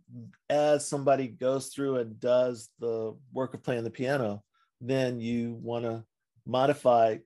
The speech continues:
maybe how you present the next thing for them to do. So if they're having trouble hitting the right notes, then you say, "Oh, okay, let's work on, you know, playing the right notes, and let's maybe slow down the song, or, or have you, um,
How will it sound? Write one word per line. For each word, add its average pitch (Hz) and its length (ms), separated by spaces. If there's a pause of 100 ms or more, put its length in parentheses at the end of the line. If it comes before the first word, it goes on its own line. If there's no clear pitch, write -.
(120)
maybe 120 240
how 127 260
you 120 160
present 120 400
the 120 80
next 113 280
thing 123 180
for 120 120
them 110 160
to 107 60
do. 131 260
So - 140
if 113 100
they're 113 120
having 117 240
trouble 117 220
hitting 117 180
the 117 60
right 110 220
notes, 139 280
then 127 100
you 117 60
say, - 200
"Oh, 160 260
okay, 117 280 (320)
let's 135 180
work 139 260
on, 117 360 (560)
you 131 80
know, 117 120
playing 127 280
the 127 60
right 117 220
notes, 117 500
and 120 240
let's - 420 (100)
maybe 117 220
slow 127 240
down 120 220
the 113 60
song, 117 520
or, 104 240 (380)
or 113 340
have 127 320
you, 117 440 (420)
um, 107 400